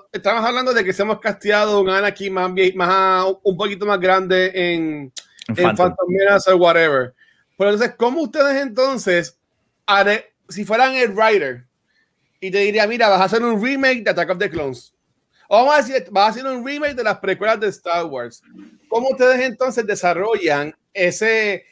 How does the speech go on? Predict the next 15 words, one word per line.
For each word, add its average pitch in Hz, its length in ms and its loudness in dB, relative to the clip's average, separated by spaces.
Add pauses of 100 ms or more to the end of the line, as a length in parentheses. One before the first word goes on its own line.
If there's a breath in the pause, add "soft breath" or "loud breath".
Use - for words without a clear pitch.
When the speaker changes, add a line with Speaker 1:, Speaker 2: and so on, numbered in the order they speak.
(160 soft breath)
Speaker 1:
ese 190 300 0
amor 220 240 0
que 220 100 -8
tiene 214 260 -4
que 214 120 -2
darse 202 540 2
para 147 360 2 (220 soft breath)
que 151 160 2
Luke 151 300 -2
y 202 160 -4
Leia 202 260 4
salgan 175 640 0 (320)
de 147 80 -2
ahí? 165 360 0 (560)
Este, 165 600 -2